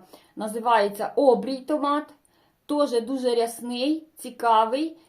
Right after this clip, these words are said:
їх можна вялити, їх можна консервувати, і в свіжому вигляді вони дуже смачні,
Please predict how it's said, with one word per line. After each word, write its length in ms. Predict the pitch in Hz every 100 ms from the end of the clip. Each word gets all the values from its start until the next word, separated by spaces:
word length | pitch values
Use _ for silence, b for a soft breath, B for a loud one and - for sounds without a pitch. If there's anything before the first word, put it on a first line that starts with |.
| -
їх 260 | 233 269
можна 400 | 254 247 240 220
вялити, 560 | 208 220 226 247 262 285
їх 380 | 277 240 233 233
можна 340 | 233 233 220
консервувати, 920 | 214 220 196 214 202 196 214 254 269 269
і 320 | - 294 294
в 60 |
свіжому 460 | - 226 277 269 247
вигляді 380 | 226 269 247 220
вони 160 | 220
дуже 340 | 196 190 240 240
смачні, 640 | 220 202 202 - 277 330